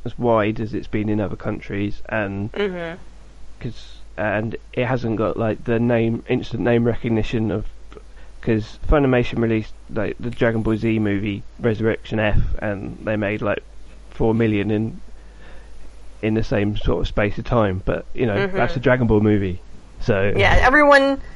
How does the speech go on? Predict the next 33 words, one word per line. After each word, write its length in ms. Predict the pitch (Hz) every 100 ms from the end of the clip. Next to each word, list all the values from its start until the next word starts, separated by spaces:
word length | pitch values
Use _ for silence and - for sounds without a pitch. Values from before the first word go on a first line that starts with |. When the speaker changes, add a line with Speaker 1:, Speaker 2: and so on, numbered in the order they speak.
| - - - - -
Speaker 2:
everyone 360 | 277 285 403 381
who's 160 | 330 302
even 120 | 294
remotely 680 | 262 240 240 233 226 247 233
familiar 440 | 233 214 208 196
with 140 | 196 185
anime, 440 | 185 190 185 -
you 120 | 220 196
know, 220 | 180 202 -
Japanese 380 | 202 202 190 185
animation 600 | 180 180 180 185 175 175
knows 300 | 175 180 180
the 100 | 175
name 280 | 160 160
Dragon 340 | 156 156 139 160
Ball. 300 | - - - - - - - - - - - - - -
So 100 | 175
they 80 | 180
Speaker 1:
And 80 | 196
Speaker 2:
had 160 | 202
that 180 | 190 180
going 300 | 190 180 170
for 220 | 175 160
them. 240 | 151 156 190 - - - - - - - - - -
Speaker 1:
I 40 |
mean, 120 | 123
this 140 | 156 151
has 120 | 131
had 200 | 127 123
a 80 | 120
lot 160 | 127
of 180 | 98 107 - -
positive 540 | 123 113 104 113